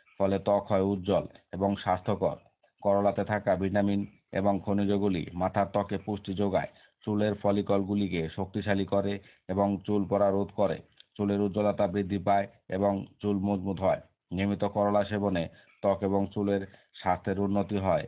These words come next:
এবং সামগ্রিক চেহারা এবং জীবনী শক্তি বৃদ্ধি পায়। রক্ত বিশুদ্ধকারী হিসেবে করলা অত্যন্ত উপকারী। করলাকে এবং, উম, ডিটক্সিফাইং বৈশিষ্ট্যের কারণে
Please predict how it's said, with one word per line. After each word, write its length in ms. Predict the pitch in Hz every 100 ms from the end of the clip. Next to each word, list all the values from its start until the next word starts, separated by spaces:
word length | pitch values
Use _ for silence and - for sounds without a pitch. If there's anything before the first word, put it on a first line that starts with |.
| 87
এবং 160 | 101 101 92 - -
সামগ্রিক 460 | 104 98 98 101 98 -
চেহারা 360 | 98 98 98 98 - _ -
এবং 220 | 90 101 101 87
জীবনী 280 | 98 104
শক্তি 260 | 95 98 101
বৃদ্ধি 280 | 95 101 101
পায়। 240 | 98 87 - - _ _ _ _ _ _ _ _ _ -
রক্ত 260 | 98 104 113
বিশুদ্ধকারী 640 | 98 101 101 104 104 101
হিসেবে 340 | 95 95 104 104
করলা 280 | 101 101 98
অত্যন্ত 340 | 98 98 - 98 101
উপকারী। 400 | 98 104 98 76 - - _ -
করলাকে 500 | 101 101 104 98 95 92 - _ _ _ _ _ _ _ _ _ -
এবং, 260 | 104 107 107 98 - -
উম, 260 | 92 92 73 80
ডিটক্সিফাইং 840 | 101 - 104 101 104 95 101 101 101 101 85
বৈশিষ্ট্যের 520 | 92 101 101 - 107
কারণে 420 | 98 101 104 98